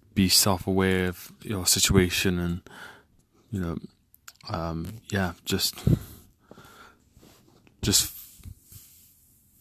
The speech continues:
fucking don't be afraid of failure. So, yeah, I'm just gonna relax now, decide I'm gonna have to go to the gym.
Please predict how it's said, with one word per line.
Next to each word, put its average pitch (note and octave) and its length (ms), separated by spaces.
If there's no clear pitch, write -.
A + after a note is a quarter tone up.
fucking G2+ 720
don't G2+ 240
be G2 140
afraid F2+ 560
of G#2+ 80
failure. E2+ 580
So, F2 440
yeah, F#2+ 140
I'm F#2 60
just - 160
gonna F2+ 320
relax A2 360
now, B2+ 360
decide B2+ 360
I'm B2+ 60
gonna A#2 80
have G2+ 80
to - 60
go G#2 120
to G2 100
the G2 100
gym. A2 580